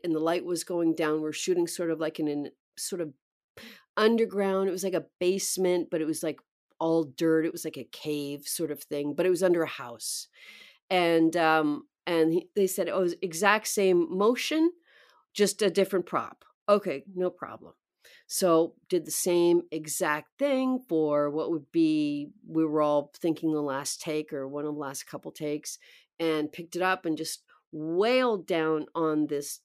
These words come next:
dummy that was out of the frame. And anybody who knows machetes knows that they have no hitches on them. So when I grabbed with all of my might and jumped up in the air and, you know,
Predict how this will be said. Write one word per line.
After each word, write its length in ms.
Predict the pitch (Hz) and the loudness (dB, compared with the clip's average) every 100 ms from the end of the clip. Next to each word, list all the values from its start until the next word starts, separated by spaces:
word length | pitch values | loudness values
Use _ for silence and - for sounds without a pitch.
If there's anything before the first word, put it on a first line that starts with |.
| - 147 | -16 2
dummy 540 | 190 190 143 156 196 | 4 6 2 0 -4
that 100 | 160 | 0
was 180 | 160 151 - | 0 0 -4
out 140 | 170 | -4
of 80 | 160 | -2
the 180 | 156 147 - | -2 -4 -2
frame. 440 | 180 156 135 160 - _ - - _ _ 196 | 0 0 -2 -8 -16 _ -20 -20 _ _ 0
And 500 | 185 180 175 175 - - _ _ _ _ 202 | 4 4 4 4 2 -8 _ _ _ _ 4
anybody 400 | 208 202 196 185 | 6 6 6 8
who 60 | |
knows 440 | 175 175 175 160 - | 8 6 4 2 -2
machetes 560 | 190 - 208 180 156 156 | -2 0 2 2 2 2
knows 480 | 170 175 170 160 - | 4 6 4 2 -2
that 180 | 160 - | -8 -4
they 120 | 151 | -4
have 240 | 160 165 | -2 -2
no 160 | 165 139 | 0 -2
hitches 520 | - 208 - 165 151 | -4 -8 -6 -8 -6
on 240 | 135 127 131 | -6 -6 -8
them. 340 | 120 131 - _ - - _ | -8 -12 -14 _ -20 -20 _
So 560 | - - 180 165 156 - | -4 2 4 4 2 0
when 240 | - 170 160 | -2 2 2
I 100 | 156 | 2
grabbed 680 | 156 165 190 240 190 156 156 | -2 -2 0 0 0 -2 -6
with 180 | 160 _ - | -8 _ 4
all 360 | 202 208 196 | 6 8 4
of 120 | 185 | 2
my 160 | 170 151 | 0 0
might 480 | 156 185 208 175 - 160 | 0 0 0 -4 -6 -6
and 220 | 147 143 | -6 -4
jumped 420 | - 190 202 202 | -2 0 -2 -4
up 200 | 190 - | -8 -4
in 120 | 165 | -2
the 140 | 160 - | -2 -4
air 360 | 185 185 180 160 | -6 -4 -4 -6
and, 320 | 170 165 156 _ _ _ _ _ _ _ | -4 -2 -4 _ _ _ _ _ _ _
you 200 | 185 190 | 2 4
know, 340 | 170 143 139 | 6 4 -2